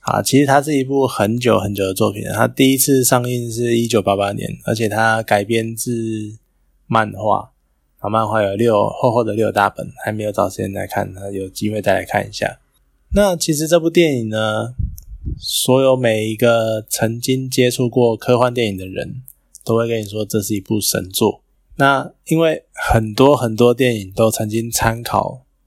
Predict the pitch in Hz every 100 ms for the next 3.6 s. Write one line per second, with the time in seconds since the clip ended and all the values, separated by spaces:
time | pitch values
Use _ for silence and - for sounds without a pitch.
0 | _ _ - - 113 117 110 107 104 101
1 | - 110 110 101 104 95 98 98 95 95
2 | 95 92 107 92 - - 101 90 135 -
3 | - 113 117 113 110 113